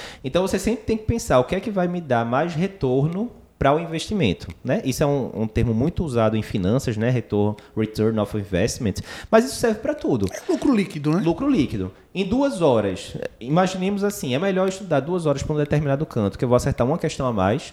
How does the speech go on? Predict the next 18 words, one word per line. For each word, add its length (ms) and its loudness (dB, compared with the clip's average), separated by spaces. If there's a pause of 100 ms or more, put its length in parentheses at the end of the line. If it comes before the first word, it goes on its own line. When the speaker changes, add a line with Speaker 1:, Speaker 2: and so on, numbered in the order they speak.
Speaker 1:
ou 80 4
estudar 280 0
duas 240 -2
horas 160 -2
para 100 -4
um 40 2
determinado 380 2
canto, 220 -2
que 80 0
eu 40 2
posso 180 0
acertar 280 0
cinco, 440 -2
seis, 260 2
sete 260 0
questões 320 -4
a 60 2
mais. 400 0